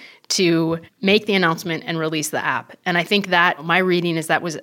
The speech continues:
a very fatal six weeks. In that time, at least six different lawsuits were filed to challenge this policy, and four of them were thrown out.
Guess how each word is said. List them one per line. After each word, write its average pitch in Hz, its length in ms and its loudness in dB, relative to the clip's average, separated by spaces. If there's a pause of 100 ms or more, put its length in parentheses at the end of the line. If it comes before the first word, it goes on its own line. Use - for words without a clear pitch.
a 175 80 -4
very 165 240 0
fatal 156 380 -2
six - 320 -6
weeks. - 420 -4 (380)
In 190 180 2
that 170 200 2
time, 160 440 2
at 165 140 -6
least 185 380 -2
six - 640 0
different 175 380 -4
lawsuits 147 440 0
were 123 100 -6
filed 143 600 -4
to - 100 -12
challenge 147 720 -2 (240)
this 135 240 -4
policy, 202 680 0 (360)
and 156 500 -2 (100)
four 233 240 4
of 220 60 4
them 185 160 2
were 180 80 0
thrown 165 320 -2
out. 190 380 0